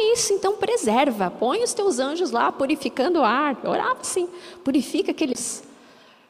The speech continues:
Quando os planos não dão certo, a nossa tendência é reclamar,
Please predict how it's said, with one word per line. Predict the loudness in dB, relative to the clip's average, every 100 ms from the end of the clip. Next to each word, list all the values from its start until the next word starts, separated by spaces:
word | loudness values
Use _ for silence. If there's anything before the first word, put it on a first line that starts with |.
| _ _ _ _ _ _ _ _ _ _ _
Quando | 2 4
os | 4 4
planos | 6 6 6 4
não | 4 4
dão | 6 4
certo, | 4 4 6 4 2 -8 -12 -14 -20 -20 -14 -2
a | 2
nossa | 6 6 6 4
tendência | 4 4 4 2 4 4
é |
reclamar, | 4 2 4 4 4 4 6 6 2 -2 -12 -18